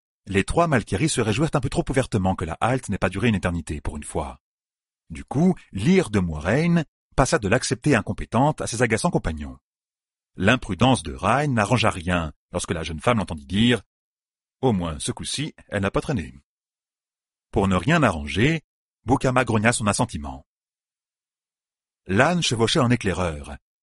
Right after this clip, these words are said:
une tactique visant bien entendu à éviter la compagnie de Moiraine. En toute franchise, elle pouvait comprendre cette réaction, mais le dos du guerrier, droit au point d'en être raide,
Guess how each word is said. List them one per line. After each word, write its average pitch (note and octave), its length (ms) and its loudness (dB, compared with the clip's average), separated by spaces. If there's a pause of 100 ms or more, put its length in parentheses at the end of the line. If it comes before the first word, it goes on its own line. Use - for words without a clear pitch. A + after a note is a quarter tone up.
(160)
une F2 160 -2
tactique F#2+ 380 -2
visant F2 200 -6
bien G2 160 -4
entendu F2 480 -2 (280)
à F#2+ 100 2
éviter A#2 300 0
la G#2 80 -2
compagnie A2 320 -4
de C#3 80 2
Moiraine. D2+ 560 -8 (760)
En G2 140 2
toute - 220 0
franchise, D#3+ 640 -2 (320)
elle C3+ 140 2
pouvait E3+ 200 0
comprendre G2+ 420 2
cette - 140 -2
réaction, D#2 580 -4 (400)
mais F2+ 100 0
le D#2 120 -4
dos B2 200 2
du F2 120 -8
guerrier, D#2+ 560 0 (300)
droit F2+ 500 0
au - 80 -10
point G2 140 -2
d'en E2 100 -6
être D#2+ 220 -10
raide, B2+ 440 2